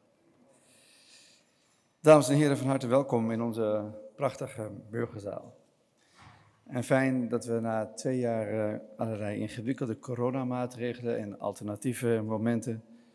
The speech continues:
deze bijeenkomst vandaag gewoon fysiek met elkaar mogen, eh, mogen beleven.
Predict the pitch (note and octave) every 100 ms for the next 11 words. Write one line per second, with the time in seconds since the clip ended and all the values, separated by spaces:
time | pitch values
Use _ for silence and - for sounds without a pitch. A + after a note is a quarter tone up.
0 | _ _ _ _ _ - A#2 A2+ G#2+ G#2
1 | G#2+ G#2 G2+ - G#2 G#2 G2+ - - -
2 | G#2+ G2+ - A#2 C#3+ - - - _ _
3 | _ _ _ B2 A2+ A2+ G#2+ G#2 G#2 G#2+
4 | - A2 G#2+ G#2 G2+ - A#2 - A2+ A#2
5 | A#2+ A2 G#2